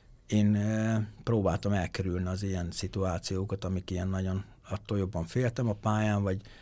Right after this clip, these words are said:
vagy attól jobban, ö, gondoltam az eredményességre, mert nem,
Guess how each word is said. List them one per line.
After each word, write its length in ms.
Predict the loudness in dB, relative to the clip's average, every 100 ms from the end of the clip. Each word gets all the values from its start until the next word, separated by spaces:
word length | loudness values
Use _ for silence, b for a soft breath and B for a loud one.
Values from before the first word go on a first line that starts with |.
| b b
vagy 200 | -2 -2
attól 240 | 0 0
jobban, 420 | -2 0 -2 -2 -6 -20 -20 -12 -6
ö, 320 | -2 0 0 -4 -12 -20 -8
gondoltam 440 | -4 -2 -2 -2 -2
az 120 | 0
eredményességre, 840 | -2 -2 -2 -2 -2 -4 -4 -4
mert 280 | -4 -6 -4
nem, 340 | -4 -4 -6